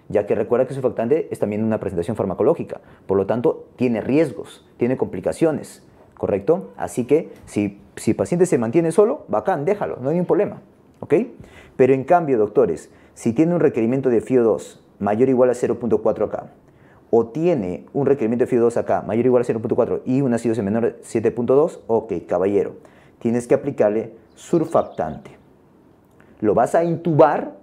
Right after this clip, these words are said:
porque es surfactante endotraqueal. Pero s-, escúchame, la intubación es solamente para colocarle surfactante, no es que lo vas a dejar en ventilación mecánica, ¿ya? Muy bien. Luego de esto te preguntas,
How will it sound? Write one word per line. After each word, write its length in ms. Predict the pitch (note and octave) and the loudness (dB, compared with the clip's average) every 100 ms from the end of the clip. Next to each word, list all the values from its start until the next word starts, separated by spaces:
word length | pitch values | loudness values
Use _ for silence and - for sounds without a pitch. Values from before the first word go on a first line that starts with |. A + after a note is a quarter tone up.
| _ - | _ -6
porque 220 | G#2 A2+ | -2 -2
es 60 | |
surfactante 640 | - A2 - B2+ D3+ - - | -2 -2 -2 -2 0 -2 0
endotraqueal. 800 | D3 C3+ A#2 A2 F#2 - - - _ _ _ _ _ - | 2 2 0 -2 -6 -4 -8 -8 _ _ _ _ _ -2
Pero 200 | A#2 G#2+ | 2 2
s-, 140 | - | 0
escúchame, 500 | - E3 E3 C3+ D2+ C#2 | -4 0 0 0 -6 0
la 140 | G#2+ | 0
intubación 680 | A2+ G#2+ A2 G#2+ - F3 G3+ - | 0 0 2 2 2 0 0 -4
es 120 | G#2 | 0
solamente 580 | - C#3+ C3 C#3 C#3 F3 | 4 4 4 -2 -2 -2
para 340 | - G2 D#2+ | -2 -2 -2
colocarle 460 | - E2+ E2+ A#2 B2+ | -2 -2 0 0 0
surfactante, 540 | - B2 - D#3+ F#2+ | 0 -2 0 -2 -2
no 80 | A2 | -4
es 100 | B2 | -2
que 80 | A#2 | 0
lo 80 | A2 | 0
vas 140 | A#2+ | 0
a 40 | |
dejar 180 | A#2 C3 | 0 0
en 80 | B2 | -2
ventilación 380 | G#2+ G2 E2 A2+ | -2 -2 -2 -2
mecánica, 460 | A#2 D3+ A#2 - - _ _ _ _ - | 0 0 -2 -10 -20 _ _ _ _ -4
¿ya? 300 | F#2 F#3+ - - - - | -2 -2 -6 -20 -14 -4
Muy 120 | G#2+ | -2
bien. 160 | D#2 - - - - | -2 -8 -20 -20 -4
Luego 300 | C#3 F#3 G#3+ | 6 8 8
de 180 | D#3+ C3 | 6 4
esto 220 | C3 E3+ | 2 -2
te 120 | E3 A2 | 0 0
preguntas, 800 | F#2+ G2 A2 F#2 - - - | 0 0 -2 -4 -8 -16 -20